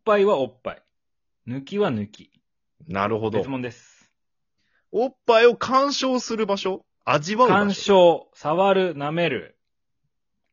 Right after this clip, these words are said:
Speaker 1: まあ。
Speaker 2: そこまでできて、抜きなし。
Speaker 1: 抜きなしです。抜きは絶対ダメですよ。絶対ダメ。抜きは。
Speaker 2: なんか、しょう-、醤油なしの寿司みたいな感じやね。なんか。
Speaker 1: それはわからん。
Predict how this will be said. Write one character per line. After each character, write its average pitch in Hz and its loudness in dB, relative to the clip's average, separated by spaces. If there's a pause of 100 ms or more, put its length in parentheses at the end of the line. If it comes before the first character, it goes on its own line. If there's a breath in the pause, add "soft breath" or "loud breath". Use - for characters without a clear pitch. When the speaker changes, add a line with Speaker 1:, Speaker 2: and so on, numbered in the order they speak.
(920)
Speaker 1:
ま 135 -4
あ。 - -20
Speaker 2:
そ 269 -6
こ 359 -2
ま 370 -2
で 339 2
で 311 -4
き - -14
て、 - 0 (320)
抜 147 -4
き 214 -4
な 190 -2
し。 147 -12
Speaker 1:
抜 151 -6
き 214 -4
な 254 6
し - 0
で 269 8
す。 233 -2
抜 254 2
き 381 6
は 339 8
絶 208 6
対 233 6
ダ 233 6
メ 233 0
で 220 0
す 165 -2
よ。 135 2 (1200)
絶 180 -12
対 220 -2
ダ 202 4
メ。 196 -2 (300)
抜 135 -2
き 151 -6
は。 120 -4
Speaker 2:
な 139 -14
ん - -8
か、 98 -6
し - -6
ょ 233 -4
う-、 - -14
醤 254 -2
油 302 0
な 269 -4
し 254 -8
の 233 -6
寿 180 -10
司 202 -8
み 175 -6
た 92 -10
い 82 -14
な 85 -18
感 85 -14
じ 82 -18
や 65 -20
ね。 117 -16 (120)
な - -20
ん - -20
か。 - -20 (260)
Speaker 1:
そ - -18
れ 143 -6
は 139 0
わ 110 0
か 104 -6
ら 90 -12
ん。 - -20